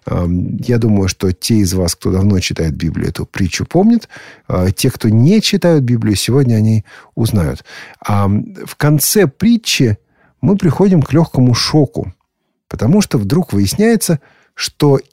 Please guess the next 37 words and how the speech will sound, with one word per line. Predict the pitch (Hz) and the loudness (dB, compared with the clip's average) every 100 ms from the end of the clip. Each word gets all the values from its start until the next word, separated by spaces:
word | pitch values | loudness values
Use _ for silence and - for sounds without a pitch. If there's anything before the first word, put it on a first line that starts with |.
| - | -4
и | 180 185 | 2 4
люди, | 135 139 135 101 | 4 4 2 0
которые | - 87 98 98 | -4 -4 -2 -2
проработали | 90 95 104 98 95 80 90 | -2 -2 -2 -2 -4 -2 -4
весь | 87 151 185 170 | 0 2 2 2
день, | 202 202 185 - _ _ _ _ _ | 2 2 0 -4 _ _ _ _ _
и | 90 | -2
люди, | 87 165 190 127 | 2 4 4 0
которые | - - 98 87 | -2 -2 -2 0
проработали | 82 90 98 113 92 87 | -2 -2 0 -2 -2 -2
только, | - 110 - 82 - _ - | 0 -2 -2 -4 -6 _ -6
м, | 92 85 | -4 -2
последний | 101 - 113 92 | -4 -2 -2 0
один | 98 95 95 | -2 0 -2
час, | - - 190 180 | -2 0 0 0
самый | - - - - - | -2 -4 -4 -6 -4
лёгкий | 95 127 180 - 156 147 | 2 4 4 2 -2 0
час, | - 160 160 - - - - - - - | 0 2 2 -2 -8 -20 -20 -20 -20 -8
а, | - 80 | -4 -4
получают | - - 92 165 180 151 - _ _ _ _ | -4 -4 0 2 2 2 -4 _ _ _ _
одну | - 87 131 151 | -8 0 2 2
и | |
ту | 113 123 | 2 0
же | |
зарплату. | 101 101 - 85 - - _ _ _ _ _ | 0 -2 -2 -6 -6 -14 _ _ _ _ _
Ну, | 123 165 | -2 -2
потому | - - 131 | 0 0 0
что | - 101 | -2 -2
с | - | 0
ними | 110 95 | 0 0
договорились | 98 110 110 127 147 104 - | -2 0 2 2 2 0 0
на | 101 | -2
одну | 95 98 101 | 0 0 0
и | 92 | -2
ту | 98 | -4
же | 92 | -2
зарплату. | 85 87 - 87 - | -2 -4 -6 -8 -10